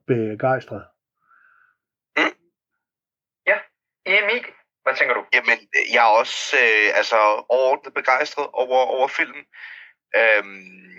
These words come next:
Speaker 2: meget af det samme, øh, som, øh, som Jesper sagde. Altså, øh, det er ikke, det er ikke så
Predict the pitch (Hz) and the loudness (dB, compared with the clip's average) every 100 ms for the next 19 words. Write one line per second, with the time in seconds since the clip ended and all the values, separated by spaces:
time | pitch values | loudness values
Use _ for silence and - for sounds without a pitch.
0 | - - _ _ - - - 107 104 110 | -20 -20 _ _ -12 -12 -8 2 4 6
1 | 139 110 101 - 101 117 123 - - 104 | 4 2 0 2 2 2 -18 -18 -2 0
2 | 101 104 - 110 101 98 98 95 - 107 | 0 0 0 0 -2 -6 -10 -10 -8 -2
3 | 110 127 - - 120 117 135 - 107 - | -2 -4 -8 -2 0 0 -2 -2 -4 0
4 | 117 107 104 104 101 98 - - - - | 2 2 0 -2 -4 -6 -10 -20 -18 -20
5 | - - _ _ 139 127 120 139 170 139 | -20 -20 _ _ -2 0 -2 0 2 4
6 | 113 104 _ 131 - 135 165 151 - - | 2 0 _ -8 -4 -2 -2 -4 -6 -12
7 | - 120 | 2 4